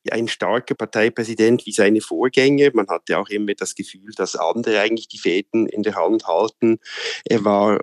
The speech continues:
umgekehrt aber dann auch wieder ein nettes, eher joviales Gesicht der Partei. Also da denke ich, war eine eher gemischte Bilanz und dass er jetzt zurücktritt,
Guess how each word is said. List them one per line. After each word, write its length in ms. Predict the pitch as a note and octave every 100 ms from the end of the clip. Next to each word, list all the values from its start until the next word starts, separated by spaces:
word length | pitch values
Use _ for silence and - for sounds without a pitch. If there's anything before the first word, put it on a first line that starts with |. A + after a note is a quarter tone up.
| -
umgekehrt 540 | B2 A2+ G#2+ A#2+ A#2
aber 140 | G#2+ G2+
dann 140 | F#2+
auch 160 | G2+ A2
wieder 200 | G#2+ -
ein 100 | F#2+
nettes, 480 | C3 - - B3+ -
eher 140 | A#2+
joviales 640 | - G2+ F#2+ D#2 D3 E3
Gesicht 480 | C3 A#2+ C3 - -
der 140 | A#2
Partei. 640 | A2+ G#2 - G2+ F#2 G#2 A2 - - -
Also 300 | - G#2 G2
da 160 | G2 G#2
denke 320 | G2+ G#2 G2
ich, 120 | -
war 100 | F2
eine 260 | G2 G2 -
eher 360 | - - F#2+
gemischte 720 | G2+ F#2 C#3 - - B2+ - -
Bilanz 680 | B2+ G2 G#2 A2 - - - - -
und 260 | - G2+ -
dass 160 | F#2+ G2+
er 60 |
jetzt 300 | G#2 G#2 -
zurücktritt, 680 | G2+ F#2 A2+ - - G#2